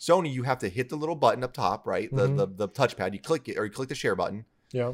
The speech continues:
Speaker 1: And then you have to go up and down or on with the D-pad or whatever to choose how to,
Speaker 2: It's
Speaker 1: how to record it or something, right?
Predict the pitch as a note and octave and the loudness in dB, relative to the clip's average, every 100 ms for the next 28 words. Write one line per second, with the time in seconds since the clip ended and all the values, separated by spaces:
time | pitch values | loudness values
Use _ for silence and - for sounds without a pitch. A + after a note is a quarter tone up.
0 | - B2 B2 B2 C#3 C3 B2+ B2 A#2+ A2 | 2 4 4 2 4 4 2 2 4 6
1 | - A2+ - A2+ G#2 G#2 G#2 G#2 G2 G2 | 6 4 4 -2 0 2 2 0 -2 -2
2 | G#2 G2 G2+ F#2+ C#3 D3 G#2 G2 F#2+ G2 | -4 -4 -6 -6 -6 -2 0 2 0 0
3 | G2 F#2+ F#2+ F2 - A2 G#2 G2 E2+ - | 0 0 -4 -8 -8 -6 -6 -8 -12 -18
4 | _ _ _ - G#2+ C#3+ - - G#2 G#2 | _ _ _ 0 4 4 2 -6 -2 0
5 | G2 E2 G2+ G2+ G#2 G#2 G2 F#2+ F#2+ F2+ | 0 -2 -8 -8 -4 -2 0 0 -2 -2
6 | F#2+ F2 F2 F#2 F2 G2+ | -6 -8 -10 -6 -6 -6